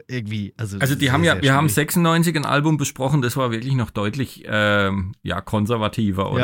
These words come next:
Speaker 1: Ja.
Speaker 2: zugänglicher. Und das war schon abgefahren. Aber das, was sie da machen,
Speaker 1: Ja.
Speaker 2: mir ist es zu viel.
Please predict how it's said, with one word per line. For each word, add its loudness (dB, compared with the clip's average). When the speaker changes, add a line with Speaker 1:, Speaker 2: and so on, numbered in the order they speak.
Speaker 1:
Ja. -10
Speaker 2:
zugänglicher. -2
Und 0
das 0
war 2
schon 0
abgefahren. -2
Aber 0
das, -2
was -2
sie -6
da 0
machen, 2
Speaker 1:
Ja. 0
Speaker 2:
mir -2
ist -4
es -4
zu -4
viel. -6